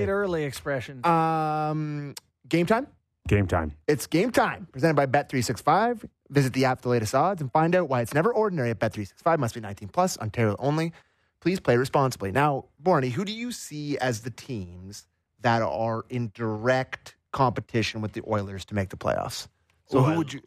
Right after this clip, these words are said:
Speaker 2: who would you gi-, give me there?
Speaker 1: Love that question. Okay, um, Arizona, Calgary,
Speaker 2: Arizona,
Speaker 1: Seattle.
Speaker 2: Arizona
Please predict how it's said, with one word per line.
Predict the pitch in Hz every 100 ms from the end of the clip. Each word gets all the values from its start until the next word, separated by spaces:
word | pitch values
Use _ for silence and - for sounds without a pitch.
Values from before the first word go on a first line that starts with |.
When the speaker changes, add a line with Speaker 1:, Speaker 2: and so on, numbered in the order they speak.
| -
Speaker 2:
who | 139
would | 170
you | 151
gi-, | 131 110 _
give | 123 127
me | 101
there? | 90 87 - -
Speaker 1:
Love | 127 139 135
that | 135
question. | 131 107 - 95
Okay, | - 151 147 113 -
um, | 135 135 139 135 135 139 135 135 - _ _ _ - - _ _
Arizona, | 156 170 175 139 165 160 160 160 160 143 _ _ _ _
Calgary, | - 147 156 147 151 151 143 - _ _ _ _ _ _ _ _
Speaker 2:
Arizona, | 151 190 185 165
Speaker 1:
Seattle. | 147 131 110 98 -
Speaker 2:
Arizona | 160 196 185 160 151 143 175